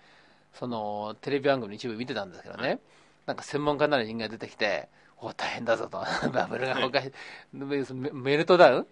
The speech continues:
Speaker 2: はい。
Speaker 1: モーゲージメルトダウンだな」って、なんか専門家なる人が来てさ、
Speaker 2: はい。
Speaker 1: 言ってんだよね。「どうすりゃいいんですか？」「うん、いや、なんか気をつけろ」ってだけなんで。
Speaker 2: はい。
Speaker 1: <laughs> これから先になんか気をつけろということを、まあ、一生懸命言うだけで、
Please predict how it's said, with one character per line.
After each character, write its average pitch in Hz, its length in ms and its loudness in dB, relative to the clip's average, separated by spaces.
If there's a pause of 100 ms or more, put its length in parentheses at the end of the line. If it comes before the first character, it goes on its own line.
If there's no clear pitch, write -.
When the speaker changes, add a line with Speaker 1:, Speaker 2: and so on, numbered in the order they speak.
(120)
Speaker 2:
は 90 120 -8
い。 - 120 -12
Speaker 1:
モ 131 160 2
ー 147 40 -4
ゲ 156 80 6
ー 151 40 6
ジ 143 100 0
メ 131 100 2
ル 143 100 2
ト 156 100 4
ダ 151 140 8
ウ 139 40 4
ン 120 40 -4
だ 104 80 0
な」 95 80 -2
っ - 20 -16
て、 101 120 -12
な 110 140 -8
ん - 20 -10
か - 120 -8
専 127 220 -10
門 143 140 -2
家 139 120 2
な 135 80 2
る 117 80 -2
人 110 160 -10
が 101 60 -14
来 98 80 -20
て - 80 -14
さ、 - 120 -12
Speaker 2:
は 98 140 -6
い。 - 20 -6
Speaker 1:
言 - 100 -10
っ - 20 -20
て 143 140 2
ん 120 40 0
だ - 100 -6
よ - 40 -6
ね。 185 200 -2 (760)
「ど 160 140 8
う 208 40 8
す 214 100 0
り 180 60 2
ゃ - 40 4
い - 20 0
い 120 40 0
ん - 20 -6
で 107 100 -4
す - 100 -12
か？」 101 180 -2 (200)
「う - 80 -16
ん、 196 560 -12
い - 100 -10
や、 202 260 2
な 233 120 -8
ん - 20 -8
か 98 240 -8
気 - 120 -8
を 135 60 -2
つ - 80 -12
け 139 60 -4
ろ」 120 80 2
っ - 20 -4
て - 80 -18
だ - 100 -10
け - 100 -10
な 92 140 -6
ん - 40 -10
で。 - 80 -4
Speaker 2:
は - 140 -2
い。 - 40 2
Speaker 1:
<laughs> - 20 2
こ - 60 4
れ - 80 6
か - 120 10
ら - 80 4
先 - 220 0
に 175 80 2
な 127 140 -2
ん 120 40 -6
か 117 120 -12
気 - 180 -6
を 165 80 2
つ 156 100 -14
け 170 80 2
ろ 143 100 4
と 131 80 -2
い 120 60 0
う 117 40 -4
こ 135 140 0
と 160 120 6
を、 107 220 0
ま 123 120 -6
あ、 - 20 -4
一 113 80 -10
生 139 80 -6
懸 123 100 -8
命 113 60 -8
言 127 120 -2
う - 20 -2
だ 123 120 -2
け 120 100 -2
で、 123 220 0